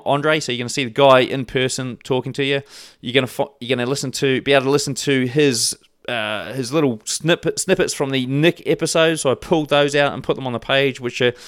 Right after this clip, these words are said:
which are crazy to listen to when you, when you see where he is now. And, uh, and then also you get to have a look at a few of the,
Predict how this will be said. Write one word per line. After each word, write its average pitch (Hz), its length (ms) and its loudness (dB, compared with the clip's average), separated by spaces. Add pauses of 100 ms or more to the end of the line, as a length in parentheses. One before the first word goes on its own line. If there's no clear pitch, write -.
(300)
which - 220 -2
are 143 60 0 (200)
crazy 175 400 6
to 135 80 4
listen 156 300 2
to 120 260 2
when 120 180 0
you, 117 280 2
when 123 120 -6
you 120 80 -4
see 135 220 -4
where 127 140 -4
he 120 100 -2
is 110 140 -4
now. 147 400 -2 (460)
And, 151 540 -2
uh, - 40 0
and 151 380 2
then 156 300 -2
also 156 460 2
you 143 160 0
get 151 160 -2
to 143 100 2
have 147 140 -2
a - 20 -6
look 147 100 -4
at 139 60 -6
a 139 60 -2
few 151 200 -2
of 139 60 0
the, 135 260 4